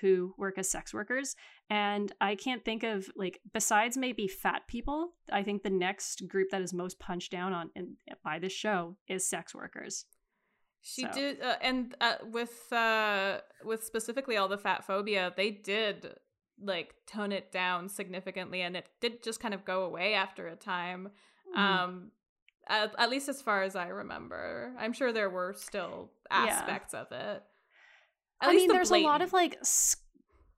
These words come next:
Speaker 1: there's a lot of Scully and Hitchcock are gross jokes, but a lot of it, frankly, is seemingly mainly that they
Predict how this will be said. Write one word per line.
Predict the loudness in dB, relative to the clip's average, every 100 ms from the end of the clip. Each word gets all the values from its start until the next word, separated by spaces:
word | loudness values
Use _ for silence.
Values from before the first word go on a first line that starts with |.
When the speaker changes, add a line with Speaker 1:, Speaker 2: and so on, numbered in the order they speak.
| -20 -6 2
Speaker 1:
there's | 4 6
a |
lot | 8 8 8
of |
Scully | 4 4 4 6 6 6
and | 4
Hitchcock | 2 -2 2 0 0
are | -4
gross | -4 -4 -4 -4
jokes, | -2 0 0 -4
but | 0 2 4
a | 4
lot | 6 6 6
of | 2
it, | -2 -2
frankly, | 0 2 2 2 2 4 2 0 0
is | 0 2
seemingly | 2 2 2 0 -2 -4 -6 -8 -8
mainly | -4 -4 -4 -6 -4
that | -2 -2 -6
they | -6 -4 -6 -8 -10